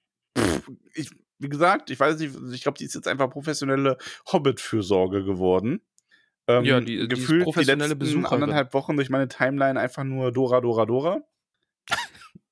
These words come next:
Speaker 1: Ähm, was sehr schön ist.
Speaker 2: Dora, Dora auf Bora, Bora.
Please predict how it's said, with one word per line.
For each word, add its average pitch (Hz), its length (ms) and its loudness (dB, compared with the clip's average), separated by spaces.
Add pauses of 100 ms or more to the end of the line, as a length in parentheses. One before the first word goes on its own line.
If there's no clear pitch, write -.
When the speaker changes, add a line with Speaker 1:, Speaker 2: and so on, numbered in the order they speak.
(140)
Speaker 1:
Ähm, 120 520 0 (600)
was 120 140 0
sehr 98 140 2
schön 104 280 0
ist. 135 80 -2
Speaker 2:
Dora, 143 240 2
Dora 147 280 2
auf 123 200 -2
Bora, 131 300 0
Bora. 117 500 -4